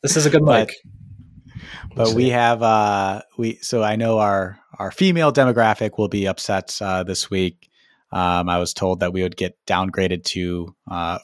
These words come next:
Speaker 2: four stars on the podcast if, uh, Sean did not sing, but hopefully next week's, uh, intro and outro will make that better.
Speaker 1: The worth, the, the wait is worth it, definitely. So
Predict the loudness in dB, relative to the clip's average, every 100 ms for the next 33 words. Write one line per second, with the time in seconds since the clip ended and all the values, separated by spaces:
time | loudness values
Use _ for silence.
0 | _ _ 4 4 4 2 4 4 0 -4
1 | -4 -4 0 0 0 -2 -2 -2 -4 -8
2 | -10 -18 _ -20 -20 _ _ -6 -6 0
3 | 2 2 0 -2 -2 -4 -4 -4 -6 -4
4 | -4 -2 -2 -2 -4 -4 -4 -2 -2 0
5 | -2 2 2 2 0 -2 -2 -2 -4 -6
6 | -8 -6 -6 -8 6 6 8 6 4 -4
7 | -16 -4 4 6 6 6 8 8 8 4
8 | 0 0 0 -6 -10 -14 -2 -2 0 -6
9 | -6 -4 -2 -2